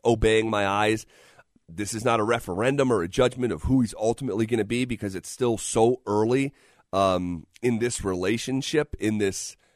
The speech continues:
maturation process. You know, y-, y-, you, I almost sympathize with him, you know, to a degree because he is jumping on a moving train right now, right? This is late January. He hasn't been with any team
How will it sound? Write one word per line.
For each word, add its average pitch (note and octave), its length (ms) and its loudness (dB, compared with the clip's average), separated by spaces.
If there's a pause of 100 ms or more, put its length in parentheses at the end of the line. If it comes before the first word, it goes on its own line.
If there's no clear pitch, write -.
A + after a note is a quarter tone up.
maturation A2 760 -2
process. B2 680 0 (1300)
You D#3+ 120 2
know, E3+ 120 8
y-, D3+ 200 -10
y-, E3 320 -12
you, D3 280 2 (400)
I C3 100 2
almost E3 240 2
sympathize C3 540 0
with C#3+ 120 0
him, B2+ 240 -2
you C#3+ 100 -2
know, A#2 80 0
to D#3 200 -4
a C#3 40 -4
degree C3 520 -4 (160)
because B2+ 340 -2
he E3+ 160 -6
is A#2 160 -2
jumping C#3+ 520 -2
on A2+ 240 -2
a G2 160 -2
moving B2 480 -2
train G#2 400 -6 (140)
right D#2 180 -6
now, D2+ 260 -10 (160)
right? B2+ 240 -2
This C3 160 -4
is A2 160 -6
late G2+ 300 0
January. A2 640 -2 (340)
He G2+ 140 -4
hasn't C#3+ 400 0
been B2+ 160 2
with D3 200 2
any G2 180 0
team F2 380 -6